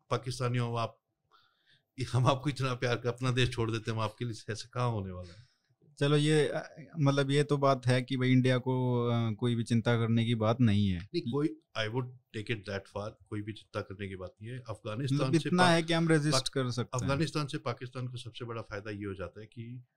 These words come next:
Speaker 1: वो वहाँ पे ट्रेनिंग कैंप्स और रिक्रूटमेंट में स्पाइक आ जाएगी।
Speaker 2: अच्छा।
Speaker 1: पहले जब तक यूएस था, अफगा-,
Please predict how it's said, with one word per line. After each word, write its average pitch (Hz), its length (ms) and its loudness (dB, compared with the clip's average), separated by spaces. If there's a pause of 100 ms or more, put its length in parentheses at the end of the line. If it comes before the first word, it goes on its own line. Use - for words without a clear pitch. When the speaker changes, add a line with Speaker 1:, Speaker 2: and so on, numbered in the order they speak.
(280)
Speaker 1:
वो 117 80 -6
वहाँ 107 300 -4
पे 131 260 -6 (540)
ट्रेनिंग 135 480 -2
कैंप्स 131 400 -4
और 117 200 -2
रिक्रूटमेंट 107 720 -6
में 131 160 -8
स्पाइक 104 420 -6
आ 92 40 -4
जाएगी। 82 380 -14 (460)
Speaker 2:
अच्छा। - 320 -12 (420)
Speaker 1:
पहले 127 260 -4
जब 131 140 -4
तक 135 180 -6 (100)
यूएस 117 380 0
था, 113 260 -4 (340)
अफगा-, 110 320 -10